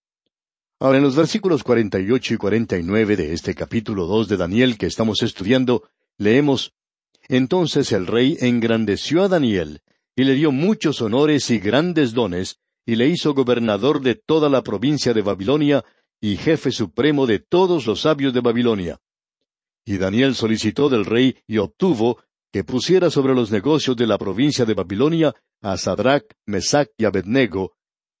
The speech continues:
y Daniel estaba en la corte del rey. Este tema de estar sentado en la corte o a la puerta del rey ha sido examinado por nosotros ya por dos veces con anterioridad. Una en el libro de Génesis, donde encontramos a Lot sentado a la puerta de la ciudad de Sodoma.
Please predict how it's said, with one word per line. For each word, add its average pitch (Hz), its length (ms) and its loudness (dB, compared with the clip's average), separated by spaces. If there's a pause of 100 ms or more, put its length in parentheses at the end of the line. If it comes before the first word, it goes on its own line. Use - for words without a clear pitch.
y 104 120 -4
Daniel 156 340 4
estaba 135 340 2
en 127 60 2
la 101 100 2
corte 135 380 0
del 123 140 0
rey. 85 320 -4 (1120)
Este 156 220 0
tema 131 200 2
de 101 80 2
estar 117 300 0
sentado 113 480 0
en 107 40 0
la 87 100 -2
corte 123 460 -2
o 95 140 -2
a 87 40 -2
la 78 100 -4
puerta 117 420 0
del 92 140 -2
rey 113 340 0 (460)
ha 131 100 0
sido 180 160 0
examinado 131 480 2
por 110 160 -4
nosotros 123 480 -2
ya 123 180 2
por 101 220 -4
dos 127 240 0
veces 135 340 2
con 117 140 -2
anterioridad. 95 720 -2 (560)
Una 165 300 4
en 127 80 2
el 90 80 -2
libro 110 240 0
de 87 100 0
Génesis, 139 540 0 (340)
donde 95 200 -4
encontramos 110 600 0
a 92 80 0
Lot 127 300 0
sentado 101 560 0
a 92 40 0
la 85 100 -2
puerta 113 360 0
de 101 80 2
la 92 120 -2
ciudad 98 300 -2
de 95 120 -2
Sodoma. 117 460 0